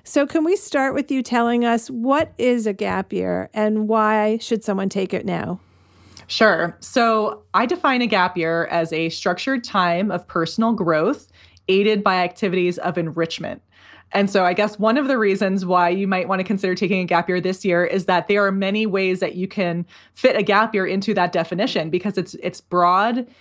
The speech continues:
Speaker 2: and wide-ranging, but there are still benchmarks that make it a intentional choice. So it's really about giving a student the authority and the permission to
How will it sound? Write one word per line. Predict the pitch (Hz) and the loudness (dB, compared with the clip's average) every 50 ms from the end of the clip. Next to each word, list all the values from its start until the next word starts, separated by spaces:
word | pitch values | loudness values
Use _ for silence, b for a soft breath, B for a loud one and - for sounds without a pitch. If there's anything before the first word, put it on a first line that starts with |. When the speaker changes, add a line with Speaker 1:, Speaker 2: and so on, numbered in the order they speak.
| b b b b | b b b b
Speaker 2:
and | - 190 190 185 185 | -2 -2 0 0 0
wide-ranging, | 160 180 180 190 190 180 185 180 180 190 202 240 240 240 | 2 2 2 2 2 0 0 -2 -2 0 0 0 0 2
but | 208 196 190 - | 2 0 0 2
there | 190 185 185 | 0 2 2
are | 185 | 0
still | 185 - - 202 190 180 | -2 0 0 0 0 0
benchmarks | 165 - 185 196 214 202 - - 196 180 170 170 - - | 0 0 0 0 0 -2 -2 0 0 0 0 -2 -4 -2
that | - 175 - - | -2 0 0 0
make | 180 180 185 190 190 | 0 -2 0 0 0
it | 190 180 165 170 - | 0 0 0 -2 -2
a | - 170 170 165 - | -2 0 0 0 0
intentional | 180 180 160 - - - 185 196 - 151 151 175 170 | 0 -4 -4 -4 -4 -2 -2 -2 -2 -2 0 0 0
choice. | 165 - - - 170 165 165 - - - - - B B B B B B | 0 -2 0 0 2 2 2 -2 -4 -6 -8 -16 B B B B B B
So | B - 208 190 | B 0 2 2
it's | 180 180 | 2 0
really | 175 190 202 202 208 202 | 0 0 2 2 2 2
about | 202 185 - 175 170 170 170 160 - _ - | 0 0 2 2 2 2 0 -2 -4 _ -2
giving | 233 226 262 247 247 | -2 0 0 0 -2
a | 226 | -2
student | 226 - 214 202 190 196 190 180 | -2 -2 -4 -2 -2 -2 -2 -2
the | 190 180 180 170 | 0 0 0 0
authority | 151 165 - - 196 185 190 190 190 190 180 175 170 | 0 -2 0 0 2 2 2 2 0 0 -2 -2 -2
and | 165 170 170 160 | -2 -4 -4 -4
the | 160 | -6
permission | - - 196 196 240 311 - - 220 190 185 185 180 | -6 -4 -2 0 0 0 0 0 0 0 0 0 -2
to | - - - 196 196 202 196 196 | -4 -2 0 2 2 2 0 -2